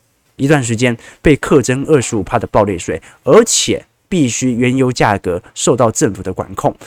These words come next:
那么美国在上礼拜五也采取，有可能采取跟进的措施哦。那其实我们也看得很清楚啦，现在在整个二零二零年、二零二一年哦，个人消费支出是造成通膨的最主要的原因。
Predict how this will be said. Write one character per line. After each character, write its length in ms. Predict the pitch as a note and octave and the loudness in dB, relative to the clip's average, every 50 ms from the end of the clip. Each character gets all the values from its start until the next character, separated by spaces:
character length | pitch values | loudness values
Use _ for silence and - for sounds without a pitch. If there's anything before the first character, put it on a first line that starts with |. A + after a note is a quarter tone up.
| - - - - - | -20 -20 -14 -2 2
那 80 | G3 | 4
么 440 | G#3+ G#3 G3+ G3 G3 F#3 D#3 - - _ _ | 6 8 8 8 6 4 2 -2 -8 _ _
美 200 | D3+ D#3 D3 B2+ | 4 4 4 6
国 280 | - E3 F#3 G3+ - - _ _ - F3+ | 6 6 6 6 4 0 _ _ 2 4
在 240 | D3+ C#3 C3 B2 | 6 6 6 4
上 240 | G#2+ G#2+ - G3+ D#3+ | 2 0 0 0 0
礼 80 | B2+ G#2+ | 0 2
拜 160 | B2 C3+ A#2+ | 2 2 2
五 160 | G#2+ F#2 - | 2 -2 -2
也 100 | G#2+ A2 | -2 -4
采 280 | G#2 - - - B2 - | -4 -2 0 2 2 2
取， 180 | - - A#2+ | 2 0 -2
有 180 | G2 A2+ - - | 0 0 0 0
可 140 | - - A2 | 0 -2 -6
能 140 | G2+ G#2+ A2+ | -6 -6 -6
采 240 | - - A2 A2 | -4 -2 -2 -2
取 200 | A#2+ - - F#2+ - - - _ _ _ | -2 -2 -6 -6 -8 -8 -18 _ _ _
跟 180 | - F3+ F#3 F#3 | 2 2 2 2
进 160 | E3 F3+ C#3+ | 2 0 0
的 80 | G2+ D#2+ | 0 -2
措 240 | - - - A#2+ F#2 | -4 -2 -2 -2 -2
施 240 | - - - F#2+ F2+ | -2 -4 -4 -2 -2
哦。 140 | F2 D2 - - - _ | -2 -2 -4 -8 -12 _
那 80 | - | -4
其 140 | G#3+ - A#3+ | -2 -2 2
实 80 | A#3+ D4 | 4 4
我 160 | D4 B3+ C#3 | 4 4 2
们 160 | G2+ A#2+ D#3 | 0 2 0
也 100 | D#3+ A2 | 0 0
看 200 | G#2 - F3 D#3 | 0 -2 -2 -2
得 80 | B2+ A2+ | -2 -4
很 120 | - A2 - | -6 -8 -14
清 180 | - - B2 C3 | -10 -8 -8 -8
楚 200 | C3 - G#2 D2+ | -6 -6 -6 -4
啦， 180 | D2+ E2 D2+ - - - - - - - | -2 -4 -4 -4 -8 -16 -20 -20 -12 0
现 180 | - C4 A#3+ | 2 4 6
在 140 | A#3 A#3 A3 | 6 6 4
在 160 | - A3 F#3+ | 4 2 0
整 240 | - - G#2+ F#2+ F#2 | 2 0 -4 -4 -2
个 120 | F#2 G#2+ - | -2 -2 2
二 80 | - G#3 | 2 2
零 120 | E3+ D#3+ D#3 | 2 2 2
二 80 | E3+ D#3+ | 2 2
零 180 | C#3+ B2 A#2 | 2 2 0
年、 180 | B2 A2 F#2+ F#2 - _ | -2 -4 -4 -6 -8 _
二 100 | - G3+ | 0 0
零 140 | E3 F3 F#3 | 2 4 4
二 80 | F3+ F3+ | 4 4
一 100 | F3 F3+ | 4 2
年 260 | E3+ C#3 D#2+ F2 F#2 | 0 -2 -2 -4 -6
哦， 80 | E2+ - - - - _ _ | -6 -8 -10 -18 -20 _ _
个 180 | - D4+ C#4 A3 | 6 6 6 8
人 220 | D3+ C3+ C#3+ D#3 | 6 4 2 2
消 200 | - - F3 E3+ | 2 2 2 2
费 240 | F3 - - D#3+ C3 | 4 4 4 2 2
支 280 | - - - D#3 D#3+ | 2 -2 -4 -4 -4
出 200 | D3+ - - C#3+ | -4 -2 -2 -2
是 200 | C3 - - D3+ | -2 0 0 -2
造 200 | B2 - G#3 D#3 | 0 2 2 2
成 220 | G#2+ - A#2 G#2+ A#2 | 2 2 -2 -4 -4
通 260 | - - D3+ D3+ D#3 | -2 -2 -2 -2 -2
膨 220 | C#3 - G#2+ G2+ | -4 -4 -6 -4
的 100 | G#2+ G#2 G2 | -2 -2 -4
最 260 | - - - G3+ D3+ | -4 -2 0 0 0
主 220 | A#2+ - - G2 F#2+ | 0 -2 -8 -6 -2
要 120 | B2+ B2+ | 0 0
的 120 | A2 G2 F2 | 0 0 -4
原 200 | E2+ F2+ G2 G2 | -4 -6 -6 -4
因。 200 | F#2+ A2+ A#2 A#2 | -2 -2 -2 -2